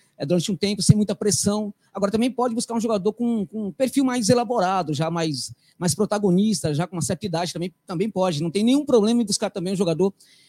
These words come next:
é, com a idade mais avançada também. Então, vamos falar de tudo isso aí. Como eu disse, é uma honra estar aqui no, esse estúdio maravilhoso aqui, né? Pra mim é uma honra. Olha, gente, eu tô atrás do, aqui do, do, do estádio, do Allianz, isso é realmente aqui, olha, mexe com as minhas emoções. Eu tava falando aqui com o pessoal aqui,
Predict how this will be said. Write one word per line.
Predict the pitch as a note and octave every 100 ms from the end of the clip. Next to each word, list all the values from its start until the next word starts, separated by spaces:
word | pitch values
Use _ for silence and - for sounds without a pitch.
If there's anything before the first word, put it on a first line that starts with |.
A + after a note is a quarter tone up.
| _
é, | F#3
com | F#3+ G#3
a |
idade | F3+ F3+ F#3+
mais | G3 G3+
avançada | G3+ A3 - -
também. | G3+ A#3+ D#3+
Então, | C#3 F3+ A3 B3+ A#3+
vamos | F#3+ B3
falar | C4
de | A3
tudo | A#3+
isso | A3+ F3+
aí. | G#3+ A3 _ _
Como | F#3
eu | E3
disse, | G3 G3
é |
uma | F3
honra | E3+ E3
estar | C#3+
aqui | -
no, | D#3 C3 - _ D#3+
esse | B3
estúdio | A3+ G#3
maravilhoso | G3+ A3 A3 F3 G3+ E3+
aqui, | D3+
né? | F#3
Pra | D3+ E3
mim |
é | E3+
uma | A#3 C#4+
honra. | G3 A#3+ G#3
Olha, | F#3+ F#3
gente, | D3 D3
eu |
tô | E3
atrás | F3+ G#3
do, | G3+ F#3 C3+ _ _ _
aqui | D#3 F#3
do, | F#3 F3
do, | E3+ D#3+
do | E3
estádio, | D3 - F3 G3+ F3 D3+
do | E3+
Allianz, | E3 D3+ F3+
isso | D#3 D3+
é | E3+
realmente | D#3 E3+ D#3+
aqui, | D3+ F3
olha, | D#3+ D#3 A#2 _ _
mexe | E3 G#3 -
com |
as | F3+
minhas | G#3+
emoções. | G#3+ A#3 -
Eu | D3+
tava | F3 F#3+
falando | G3
aqui | F3+
com | -
o |
pessoal | F#3+ - E3+
aqui, | - F#3